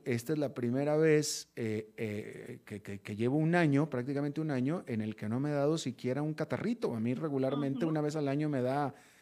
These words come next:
Speaker 1: mínimo una gripa fuerte, fuerte, fuerte, o una
Speaker 2: Ujú.
Speaker 1: sinusitis. Yo, yo, yo, yo sufro de sinusitis alérgica y etcétera.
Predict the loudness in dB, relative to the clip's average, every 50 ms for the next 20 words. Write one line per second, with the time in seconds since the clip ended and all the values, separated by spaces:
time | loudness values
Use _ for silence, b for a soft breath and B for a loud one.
0 | b b _ -2 2 4 6 8 8 8 8 8 6 6 4 4 2 2 2 2
1 | 2 2 0 0 4 6 8 10 10 10 8 4 0 0 2 0 0 0 -2 -2
2 | 0 2 2 2 2 0 -2 -2 -4 -4 b b b b b b b b 0 0
3 | 2 4 4 4 2 2 2 4 4 4 4 4 4 2 2 2 0 -2 0 2
4 | 2 4 4 4 4 2 4 2 2 2 2 0 0 0 0 -2 0 2 2 2
5 | 4 2 2 2 0 -2 -2 -4 -4 -2 -2 -2 -2 -4 -4 -4 -2 -2 -2 0
6 | 0 -2 -2 0 -2 -2 -4 -6